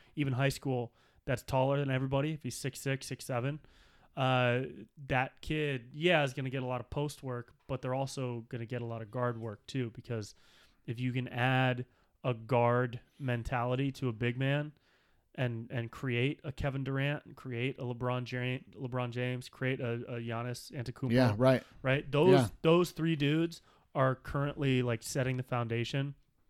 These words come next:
Speaker 1: for the future of the N B A, I think.
Speaker 2: Yeah.
Speaker 1: Um, and you see it in Zion too. Zion is like a,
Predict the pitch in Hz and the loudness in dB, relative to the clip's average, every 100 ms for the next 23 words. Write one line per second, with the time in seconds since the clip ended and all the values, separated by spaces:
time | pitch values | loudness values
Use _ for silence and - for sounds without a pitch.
0 | _ - - - 135 120 135 120 135 123 | _ -18 -16 -2 0 0 0 0 0 -2
1 | 117 127 117 113 104 101 - 151 147 110 | -2 -4 -4 -4 -6 -8 4 6 6 -4
2 | _ - 139 170 113 - - 139 127 120 | _ 0 6 6 6 -6 -4 2 4 4
3 | 117 127 - 147 139 156 147 123 127 160 | 2 -4 -2 0 2 2 2 4 4 6
4 | 127 113 156 117 113 165 127 107 110 113 | 2 2 0 0 0 0 0 -4 -6 -8
5 | 107 | -8